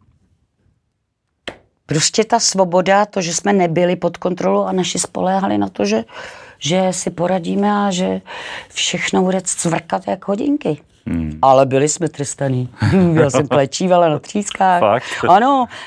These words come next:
Speaker 1: zavinila jsem si to sama, jsem si přeřizovala hodinky, že jo. Ségra mě praskla a už jsem slyšela tatínka, jak štípe v maštali třísky.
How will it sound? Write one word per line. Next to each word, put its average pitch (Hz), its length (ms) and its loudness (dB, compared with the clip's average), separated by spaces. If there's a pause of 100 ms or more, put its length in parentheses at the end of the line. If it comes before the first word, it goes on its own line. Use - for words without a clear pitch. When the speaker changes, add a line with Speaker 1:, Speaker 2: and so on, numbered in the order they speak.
Speaker 1:
zavinila 180 420 4
jsem 190 180 -6
si 185 120 -2
to 180 100 -10
sama, 175 520 -2
jsem 143 160 -6
si 147 140 -4
přeřizovala 143 640 -4
hodinky, 143 500 -4
že - 140 -6
jo. 147 200 -4 (720)
Ségra 147 380 0
mě 131 180 0
praskla 143 720 -6 (160)
a 123 220 -6
už - 540 -8
jsem - 240 -2
slyšela 139 500 2
tatínka, 123 720 -4
jak 123 260 -8
štípe 123 640 -2
v 113 100 -6
maštali 120 680 -4 (400)
třísky. 110 800 -2